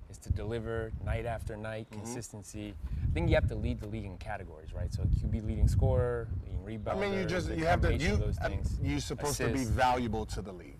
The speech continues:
Speaker 2: That, like,
Speaker 1: Yeah.
Speaker 2: you're doing something no one else is doing.
Speaker 1: Mm-hmm.
Speaker 2: Mm-hmm.
Speaker 1: I think that over the past few years, we see guys like that are this year for Harden,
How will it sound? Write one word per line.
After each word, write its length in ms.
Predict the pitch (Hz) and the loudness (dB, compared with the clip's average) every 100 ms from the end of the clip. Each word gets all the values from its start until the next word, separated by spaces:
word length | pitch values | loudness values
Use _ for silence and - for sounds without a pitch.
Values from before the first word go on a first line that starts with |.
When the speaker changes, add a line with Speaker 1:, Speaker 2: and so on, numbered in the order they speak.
| 95 | -10
Speaker 2:
That, 140 | 107 | -4
like, 200 | 113 104 87 104 117 | -2 -4 -6 -6 -2
Speaker 1:
Yeah. 100 | 147 | 0
Speaker 2:
you're 140 | 185 | 2
doing 280 | 151 165 156 | 2 2 0
something 420 | - 151 139 135 | -2 -2 0 -2
no 120 | 123 | 0
one 200 | 123 113 | -2 -2
else 220 | 110 104 | -4 -8
is 80 | 95 | -14
doing. 140 | 87 - - - 101 | -14 -16 -16 -12 -8
Speaker 1:
Mm-hmm. 100 | 104 | -2
Speaker 2:
Mm-hmm. 640 | 101 - - - - - - - - - - | -2 -2 -10 -16 -14 -14 -14 -14 -16 -14 -12
Speaker 1:
I 140 | - 160 | -6 -4
think 200 | 180 135 | -2 -4
that 100 | - | 0
over 200 | 139 135 | 0 0
the 80 | 113 | 0
past 280 | 131 113 | 2 0
few 140 | - 110 | -2 -8
years, 360 | 120 170 135 113 120 | -4 -2 4 4 2
we 80 | 107 | -6
see 160 | 120 | -8
guys 340 | 110 107 104 101 | -6 -6 -6 -8
like 240 | 95 90 - - - - - - - - - - | -10 -12 -18 -20 -12 -8 -8 -8 -10 -12 -12 -6
that 260 | 113 107 101 - | -2 -2 -4 -4
are 300 | 104 104 101 - 87 85 | -2 0 -2 -8 -16 -10
this 240 | 110 - | -10 -8
year 80 | 101 | -10
for 300 | 92 98 92 85 - - | -10 -10 -10 -10 -12 -8
Harden, 320 | - 104 | -6 -6